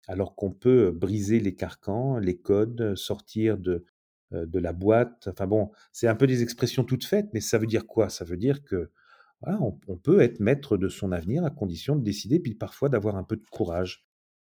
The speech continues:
Et, et, et la façon d'exprimer ça à travers une citation,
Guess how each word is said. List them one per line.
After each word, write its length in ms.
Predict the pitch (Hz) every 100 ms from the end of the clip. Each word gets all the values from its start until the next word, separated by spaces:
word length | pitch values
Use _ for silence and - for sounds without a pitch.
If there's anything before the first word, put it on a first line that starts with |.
| -
Et, 100 | 95
et, 500 | 98 107 101 95 104
et 40 |
la 160 | 95 98
façon 300 | 127 117 143
d'exprimer 580 | 123 - - 120 117 104
ça 400 | - 120 120 117 _ 101 95
à 120 | 98
travers 340 | - 107 107 101
une 80 |
citation, 720 | 95 - 98 87 - 156 180